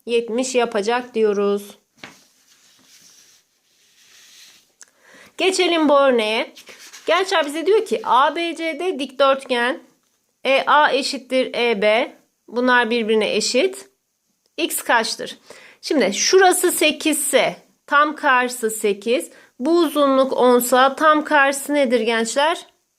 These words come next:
Ondur. İkiz kenar gördün. Ne indirirsin? Dikme. İkiz kenardan inen dik. Kenar ne yapar? Ortalar dörde dört. Peki ben aynı şeyi buradan da çekersem dik olarak dört ise tam karşısı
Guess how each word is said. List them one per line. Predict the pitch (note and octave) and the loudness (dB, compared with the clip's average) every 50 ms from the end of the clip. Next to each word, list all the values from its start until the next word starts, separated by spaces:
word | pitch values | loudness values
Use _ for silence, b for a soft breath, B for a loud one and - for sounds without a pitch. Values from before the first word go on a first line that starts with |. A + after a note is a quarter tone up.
| _ - | _ 0
Ondur. | B3 B3+ A#3 G#3+ G3+ A#3+ - - - B B B B B B | 2 2 2 2 2 0 0 -2 -6 B B B B B B
İkiz | B C4 B3+ - G4 F#4+ G4 - | B -4 0 0 0 0 0 -2
kenar | - F4 D#4 D4+ D4 D4 C#4+ D4 C#4+ | -4 -2 0 2 2 2 2 2 2
gördün. | C#4 B3 C4 A#3+ A3+ G#3+ G3 G#3 G3+ A3 B3+ | 2 2 2 2 2 2 0 -2 -2 -2 0
Ne | D4 D#4 | 0 0
indirirsin? | D#4+ D4 B3 C4 A#3+ A#3 A#3 A#3+ A#3 - - B3 B3 C4 D4 - - - _ _ _ _ _ _ - A3 | 0 0 0 0 2 2 2 0 0 0 2 4 4 4 4 2 -2 -8 _ _ _ _ _ _ -8 -4
Dikme. | A3+ B3 B3+ A#3 A3+ A3 G#3 G#3 C4 - B B B B | -4 -4 -2 -2 0 0 0 0 -2 -4 B B B B
İkiz | B B3 A#3 - F4 E4+ - - | B -6 -2 0 0 0 0 0
kenardan | F4+ E4 D4+ D4 C#4+ C#4 C#4 C4+ B3 C4+ B3+ B3 A3 - | 0 2 4 4 6 4 4 4 4 2 2 2 0 0
inen | A#3+ B3+ B3 A#3+ A#3 A3+ A#3 A3+ G#3 | 0 0 2 2 2 2 2 0 0
dik. | A3+ B3 C4 C4 C4 - - | 0 0 -2 -2 -6 -6 0
Kenar | C4+ C4+ B3+ B3+ B3+ B3 B3 B3 | 2 4 4 6 6 4 4 4
ne | B3 | 4
yapar? | A#3+ A#3+ A#3 A#3 - B3 - B3+ C4+ - - | 6 4 4 2 2 0 2 2 2 0 2
Ortalar | A3+ A#3 A#3 A#3 A#3 A#3+ A#3 G#3+ G#3 G#3 A3 A#3 C4+ C4+ C4 | 2 4 4 2 2 0 0 2 4 4 4 2 2 0 0
dörde | B3 A#3+ A#3 A3+ G#3+ G#3+ C4 D4 B3 | 0 0 0 0 0 0 0 0 0
dört. | A3+ E3+ - - - B B B B B B B | 0 -2 -2 -6 -10 B B B B B B B
Peki | E4+ F4+ F4+ - C4+ A3+ A3 | -4 -4 -2 -2 -2 0 0
ben | C#4 C#4+ D#4+ C#4+ - - | 0 0 0 -2 -4 -2
aynı | B3 C#4 D4 D#4 E4 D#4+ D#4 - | 0 0 0 0 -2 -4 -8 -12
şeyi | - C#4+ C4 C4+ C4 B3 B3 | -10 -10 -8 -8 -8 -8 -8
buradan | C4 B3+ A#3 B3+ B3+ B3+ B3+ C4 C4 | -8 -6 -4 -2 0 0 2 2 2
da | C4 C4 C4 | 2 0 2
çekersem | C4 C4+ A#3 A3 A3+ B3+ B3+ B3 B3+ B3+ B3+ - B3+ A#3 A#3 A#3 G#3+ | 2 2 2 2 2 2 2 2 2 0 -2 -2 -2 -2 -2 -2 -2
dik | A#3+ A#3 - - | -4 -6 -6 -4
olarak | - G#3+ A3 A3 A3 G#3 F3+ D#3 - - - - _ _ _ A3+ | -2 0 2 2 2 2 2 0 -2 -6 -14 -20 _ _ _ 0
dört | B3 C4+ C#4+ C#4 | 2 2 2 2
ise | C#4 - C4 A#3 A#3 | 0 -2 -2 -2 -2
tam | A#3 C4 B3+ B3+ C4 B3+ | 0 0 0 0 0 -2
karşısı | C4 C4+ C4 A#3+ A#3 A3+ A3 - - - - - C4+ D4 F#4+ F#4 - | -2 0 2 2 2 0 -2 -6 -12 -8 -2 2 2 2 2 0 -4